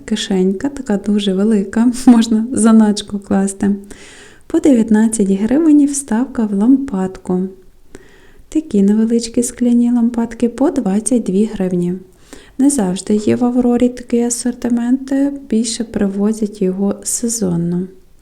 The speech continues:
А це від батарейок свічечка працює. Виглядає досить таки натурально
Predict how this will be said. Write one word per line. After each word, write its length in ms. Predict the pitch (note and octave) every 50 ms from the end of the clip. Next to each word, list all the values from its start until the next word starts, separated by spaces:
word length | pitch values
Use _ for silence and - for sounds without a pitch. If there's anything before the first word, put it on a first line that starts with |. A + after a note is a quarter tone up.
| - - - - - - - - - - -
А 40 | A#3+
це 220 | - - E4 F#4 F#4
від 280 | D4 C4+ C#4 C4+ C4+ -
батарейок 640 | C4 C#4 C4 C#4 C4 B3 A#3 A3 G#3+ G#3+ G#3 G#3
свічечка 680 | - - - - G#3 G#3 G#3 - A3 G#3+ - - - G#3
працює. 760 | - - G#3+ G3+ G3+ - - G#3+ G3+ G3+ G3 G3 G3 G#3 G3+ - - - -
Виглядає 520 | G#3+ G3+ G3+ G#3 G3+ G3+ G#3 G#3 B3+ D4 C#4+
досить 580 | C#4+ G3+ G3+ A3+ A3+ - - G#3+ - - - -
таки 260 | - G3+ - G#3 G3
натурально 800 | G3 G#3+ A3+ A3 A3+ - A3 G#3 G3 F#3+ F#3+ G3 G3 A3+ C4+